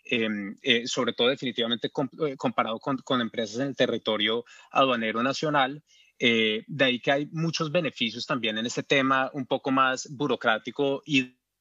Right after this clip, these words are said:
de tramitologías. Siento que ahí hay mucho por mejorar aún. Em,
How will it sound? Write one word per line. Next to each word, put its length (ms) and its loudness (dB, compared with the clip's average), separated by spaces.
de 160 6
tramitologías. 1000 2
Siento 380 0
que 100 0
ahí 300 2
hay 160 4
mucho 240 0
por 160 0
mejorar 380 -2
aún. 360 -2
Em, 480 4